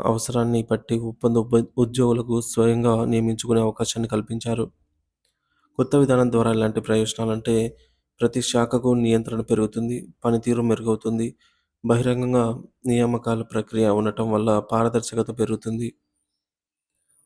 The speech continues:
పాత పద్ధతికి మళ్ళడం వల్ల ఉద్యోగ నియామకాల్లో కేంద్రీకృత వ్యవస్థకు తాత్కాలిక ముగింపు.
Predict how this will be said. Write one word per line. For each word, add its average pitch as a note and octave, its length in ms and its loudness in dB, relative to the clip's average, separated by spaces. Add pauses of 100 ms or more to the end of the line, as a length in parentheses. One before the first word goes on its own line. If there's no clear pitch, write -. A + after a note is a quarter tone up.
(120)
పాత A#2 220 0
పద్ధతికి B2 580 -2 (680)
మళ్ళడం A2+ 460 0
వల్ల A2+ 200 2 (160)
ఉద్యోగ A#2 380 0
నియామకాల్లో A2+ 680 0 (600)
కేంద్రీకృత A#2+ 640 0
వ్యవస్థకు A#2 480 -2
తాత్కాలిక A2+ 580 -2
ముగింపు. A2+ 480 -6